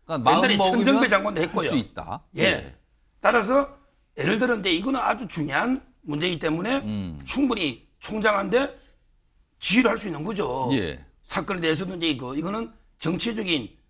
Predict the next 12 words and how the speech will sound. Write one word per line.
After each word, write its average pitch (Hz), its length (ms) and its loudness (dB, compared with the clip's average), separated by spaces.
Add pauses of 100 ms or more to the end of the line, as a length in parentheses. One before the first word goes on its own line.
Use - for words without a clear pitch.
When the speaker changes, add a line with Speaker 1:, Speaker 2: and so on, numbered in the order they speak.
(180)
Speaker 2:
영역이니까 165 520 -4
사법 180 380 -4
영역이 175 260 -4
아니고 123 440 -6 (260)
공소 143 460 -2 (220)
시효도 185 360 0
그 139 500 -2
검토해라. 147 560 0 (300)
지휘할 269 280 4
수 269 100 -6
있는 180 180 -4
거예요. 214 300 -4